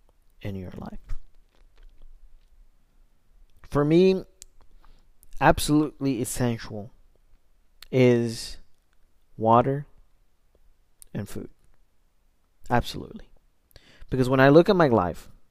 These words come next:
and this is only me, this is, I'm, this is the way that I look at it, right?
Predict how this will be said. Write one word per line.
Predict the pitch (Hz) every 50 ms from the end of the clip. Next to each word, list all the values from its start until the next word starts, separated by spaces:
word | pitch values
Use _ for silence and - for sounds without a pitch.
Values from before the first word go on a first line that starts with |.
| _ _ _ _ _ _ _ _ _ _ _ _ _ - -
and | 123 117
this | 117 113 -
is | 135 127 131
only | 131 135 143 143
me, | 139 127 117 110 110 110
this | 104 107 104 -
is, | - 113 104 - - - - - 107 -
I'm, | - 85 107 113 117 120 117 - - -
this | 135 131 127 - -
is | 143
the | 143 135
way | 135 151
that | 143 127 113 104
I | 127 123 127
look | 127 120 113 110 - -
at | 95 92 -
it, | - - 90
right? | 95 98 101 107 -